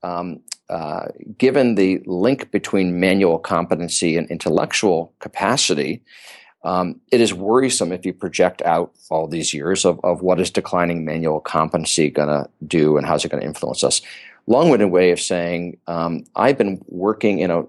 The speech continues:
in a white-collar environment for many years, uh, on airplanes, in conference rooms, on telephone calls. I wanna get back to working with my hands. Uh, and that's a classic rewiring.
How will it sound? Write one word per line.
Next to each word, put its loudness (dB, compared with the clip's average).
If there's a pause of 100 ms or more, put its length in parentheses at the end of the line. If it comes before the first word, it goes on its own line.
in -2
a 2
white-collar 2
environment -4
for -6
many 0
years, 2 (160)
uh, -2
on 2
airplanes, 2
in -4
conference -2
rooms, -2
on 2
telephone 0
calls. -2
I 2
wanna 4
get 0
back 0
to -4
working -2
with -2
my -4
hands. -4 (800)
Uh, -4
and 4
that's 4
a 6
classic 0
rewiring. 0